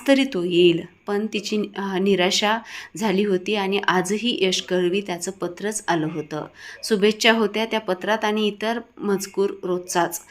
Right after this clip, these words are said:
ती आता खूपच दुखावली होती. एरवी पत्रातून जाणारा नितेश, नि-, नितेश, जाणवणारा नितेश आज तरी तिला जवळ हवा होता. तिने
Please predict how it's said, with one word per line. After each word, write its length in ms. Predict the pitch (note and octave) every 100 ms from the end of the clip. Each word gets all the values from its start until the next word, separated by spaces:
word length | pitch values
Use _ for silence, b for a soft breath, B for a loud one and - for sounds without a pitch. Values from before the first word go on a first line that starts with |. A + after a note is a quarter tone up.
| B B -
ती 80 | -
आता 300 | G3 G3 G#3 G#3+
खूपच 380 | G3+ - A3+
दुखावली 460 | G3 F#3+ G3+ F#3 G3
होती. 320 | G3 G3 A3+
एरवी 280 | - F#3 G#3
पत्रातून 580 | G#3+ F#3+ F#3+ G3+ G#3 A#3
जाणारा 400 | G#3 F3 F3+ G3+
नितेश, 480 | G3+ F#3+ G#3+ - -
नि-, 240 | G3+ G#3 G3+ G3+ B B
नितेश, 440 | G#3 G#3 A#3 B3 -
जाणवणारा 680 | G#3+ G3 G3+ A#3 A#3 A#3+
नितेश 380 | A#3 G3+ A3+ A3 -
आज 220 | F3+ G3+ -
तरी 180 | A#3 A#3
तिला 240 | G#3+ F#3+
जवळ 320 | F3+ F3+ F3
हवा 240 | G3 G3 F#3
होता. 420 | G#3 G3 G3 A3+ A3+ B B -
तिने 220 | G#3+ A#3+